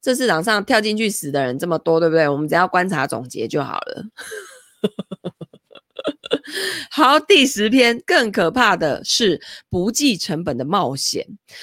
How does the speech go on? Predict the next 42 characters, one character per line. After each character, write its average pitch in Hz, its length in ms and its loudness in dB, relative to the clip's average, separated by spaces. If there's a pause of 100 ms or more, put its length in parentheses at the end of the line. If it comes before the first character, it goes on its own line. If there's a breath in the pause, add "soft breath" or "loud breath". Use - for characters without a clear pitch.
(180 loud breath)
成 285 200 4
功 320 140 4
的 302 80 4
交 277 200 2
易 269 60 4
者 180 160 2
跟 214 180 2
爱 220 200 0
因 208 160 0
斯 208 160 -2
坦 170 220 -2
口 156 180 -2
中 185 160 -4
的 165 80 2
上 180 320 0
帝 190 240 -2
一 - 40 -6
样， 185 160 2
是 190 120 0
不 240 160 0
玩 180 220 4
骰 151 280 0
子 156 160 -2
游 156 200 6
戏 175 280 2
的， 147 320 2 (300 loud breath)
纯 208 240 0
粹 254 240 4
由 180 320 4
概 202 300 2
率 190 240 -2
决 165 220 0
定 196 200 -2
事 180 200 -4
情， 151 200 -6
他 214 140 -2
们 190 120 -2
会 220 140 0
直 170 220 -4
接 196 160 2
回 151 260 -2
避。 220 300 -2